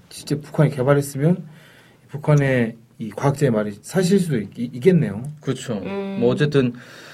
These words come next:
Speaker 2: 어, 세계 과학계에 아마 큰 쇼크가 되지 않을까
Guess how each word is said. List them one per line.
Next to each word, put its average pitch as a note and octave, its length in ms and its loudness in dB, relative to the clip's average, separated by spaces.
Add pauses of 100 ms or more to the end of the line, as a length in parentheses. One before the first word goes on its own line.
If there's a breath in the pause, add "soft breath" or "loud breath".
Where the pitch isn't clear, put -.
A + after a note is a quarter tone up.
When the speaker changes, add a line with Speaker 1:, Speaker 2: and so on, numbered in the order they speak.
(420 loud breath)
Speaker 2:
어, B2 560 0
세계 F3+ 440 6
과학계에 C3+ 640 2
아마 A2 460 0
큰 E3 300 0
쇼크가 E3 400 -2
되지 A#2 160 -2
않을까 F#2+ 440 -6